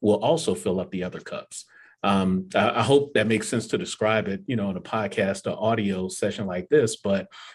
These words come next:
to watch that visual, um, you know, it just clicked. I ended up sharing that with a few friends along the same mindset, which is just essentially, you know, focusing on recharging, or, you know, almost the mindset when they tell you on the plane, you know, put your mask on first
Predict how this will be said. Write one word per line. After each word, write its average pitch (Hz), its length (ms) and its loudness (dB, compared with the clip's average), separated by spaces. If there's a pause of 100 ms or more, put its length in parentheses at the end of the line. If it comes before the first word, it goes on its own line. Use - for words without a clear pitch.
(160)
to 135 120 0
watch 120 540 2
that 98 200 0
visual, 92 760 -2
um, 90 480 -4
you 120 80 4
know, 98 140 2
it 104 60 4
just 104 240 -4
clicked. 107 300 0
I 104 120 2
ended 101 180 0
up 92 80 -4
sharing 107 300 -2
that 101 140 -2
with 98 140 -6
a 95 40 -6
few 101 200 -6
friends 101 540 -4 (420)
along 170 300 4
the 165 60 2
same 165 240 2
mindset, 127 480 0
which 98 440 -4
is 190 240 -6
just 190 220 -12
essentially, - 480 -8
you 170 100 -4
know, - 140 -4
focusing 104 640 -6 (140)
on 87 260 -8
recharging, 113 720 -4
or, 87 300 -8 (440)
you 110 60 0
know, 98 120 2
almost 104 280 0
the 98 60 -4
mindset 101 460 -2
when 90 100 -4
they 90 100 -4
tell 101 160 -6
you 92 140 -4
on 90 140 -8
the 80 60 -14
plane, 90 600 -8
you 208 80 -4
know, - 80 -6
put - 260 -6
your 196 80 -4
mask 196 360 -4
on 90 160 -8
first - 420 -6